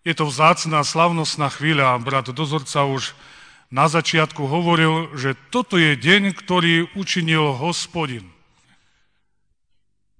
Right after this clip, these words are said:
Pre žilinský zbor je to určite zvláštny,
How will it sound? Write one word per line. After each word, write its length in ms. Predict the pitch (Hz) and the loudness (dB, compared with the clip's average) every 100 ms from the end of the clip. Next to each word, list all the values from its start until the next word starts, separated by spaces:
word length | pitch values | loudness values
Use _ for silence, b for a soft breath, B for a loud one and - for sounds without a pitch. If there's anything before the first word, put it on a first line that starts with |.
| _ _ | _ _
Pre 160 | 135 135 | -8 -6
žilinský 560 | 143 175 175 - 165 | -2 -2 -2 -4 -6
zbor 480 | 143 117 139 180 170 | -8 -6 -2 -2 -2
je 160 | 156 147 | -4 -6
to 240 | 156 151 170 | -4 -6 -6
určite 640 | 185 - 165 156 147 143 135 127 - _ _ _ _ _ _ | -8 -8 -6 -2 0 0 -4 -10 -14 _ _ _ _ _ _
zvláštny, 960 | 120 110 135 151 185 - 170 165 156 | -14 -8 2 4 4 0 -6 -6 -6